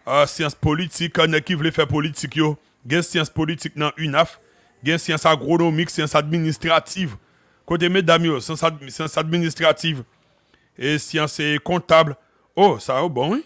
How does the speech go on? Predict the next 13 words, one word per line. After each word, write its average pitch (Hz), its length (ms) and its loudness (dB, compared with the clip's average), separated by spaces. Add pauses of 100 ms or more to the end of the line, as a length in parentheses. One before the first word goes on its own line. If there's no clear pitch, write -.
(100)
D 175 120 -10
J. 160 240 -4 (580)
Ok, 131 240 -14
D 117 160 -12
J. 170 300 -2 (420)
Ekri 147 320 -6
nimewo 147 400 -2
pou 143 160 -10
mwen, 117 160 -8
pou 117 80 -12
mwen 117 300 -10
rele 113 180 -6
apre. 101 240 -10